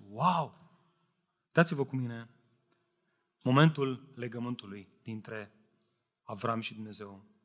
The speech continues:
Întreabă Avram: "Stăpâne, Doamne, cum, cum voi ști că voi moșteni țara aceasta despre care îmi vorbești tu?" Și apoi Dumnezeu răspunde: "Adu-mi o junică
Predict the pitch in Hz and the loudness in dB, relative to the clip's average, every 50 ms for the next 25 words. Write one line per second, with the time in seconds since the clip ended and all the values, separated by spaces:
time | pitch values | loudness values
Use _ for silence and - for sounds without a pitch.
0 | _ _ _ _ _ _ _ _ _ _ _ _ _ _ _ - - _ - 120 | _ _ _ _ _ _ _ _ _ _ _ _ _ _ _ -20 -8 _ -2 0
1 | 123 - 131 139 123 117 113 107 117 117 110 104 101 98 - - - - 165 156 | 0 2 2 0 0 0 -6 -12 -8 -6 -6 -6 -6 -8 -4 -4 2 2 2 4
2 | - 208 226 196 139 123 104 101 98 92 92 - - _ _ _ _ _ _ _ | 4 4 4 4 4 0 -4 -8 -10 -14 -18 -20 -20 _ _ _ _ _ _ _
3 | _ _ _ _ _ _ _ _ _ _ _ _ _ _ _ _ _ _ _ _ | _ _ _ _ _ _ _ _ _ _ _ _ _ _ _ _ _ _ _ _
4 | _ _ _ _ _ _ _ - - 240 269 285 269 240 190 - - - - 254 | _ _ _ _ _ _ _ 6 10 10 10 12 10 8 4 2 -4 -4 -2 0
5 | 240 269 220 - - - 220 185 - 185 180 170 165 - - - - - _ _ | 2 2 0 0 0 -2 -2 0 2 4 4 2 2 -2 -10 -20 -20 -20 _ _
6 | 131 127 147 180 180 180 185 175 156 - - 160 165 156 110 - - - - - | -2 4 6 8 8 8 8 6 4 2 2 2 2 2 2 -2 -6 -14 -20 -20
7 | - _ _ _ - - 160 139 120 110 101 - 117 - - 110 104 - - 113 | -20 _ _ _ 0 2 4 4 4 0 -4 -8 -10 -10 -12 -14 -14 -14 -16 -14
8 | - 120 107 110 107 101 110 107 110 113 - - - 110 104 _ _ _ _ _ | -12 -10 -10 -10 -10 -10 -10 -10 -10 -10 -10 -10 -12 -16 -20 _ _ _ _ _
9 | _ _ _ _ _ _ _ _ _ _ _ _ _ _ _ _ _ _ _ _ | _ _ _ _ _ _ _ _ _ _ _ _ _ _ _ _ _ _ _ _
10 | _ _ _ _ _ _ _ _ _ _ _ _ _ - - _ _ _ _ _ | _ _ _ _ _ _ _ _ _ _ _ _ _ -20 -20 _ _ _ _ _
11 | _ _ _ _ _ _ _ _ _ _ _ _ _ _ _ - - _ _ - | _ _ _ _ _ _ _ _ _ _ _ _ _ _ _ -20 -20 _ _ -8
12 | - 110 113 127 123 120 113 113 123 117 110 - - - 120 110 110 104 107 _ | -6 -4 -2 -2 -2 -2 -4 -6 -8 -8 -8 -10 -10 -10 -10 -10 -10 -12 -14 _
13 | _ _ _ _ - 123 131 202 226 233 226 214 208 - - - - - - - | _ _ _ _ -8 2 4 6 6 6 6 2 -2 -8 -14 -20 -20 -20 -20 -20
14 | _ - 143 135 117 143 160 131 107 98 - 120 120 127 - | _ -4 -2 0 2 4 2 2 2 -2 -6 -8 -10 -10 -12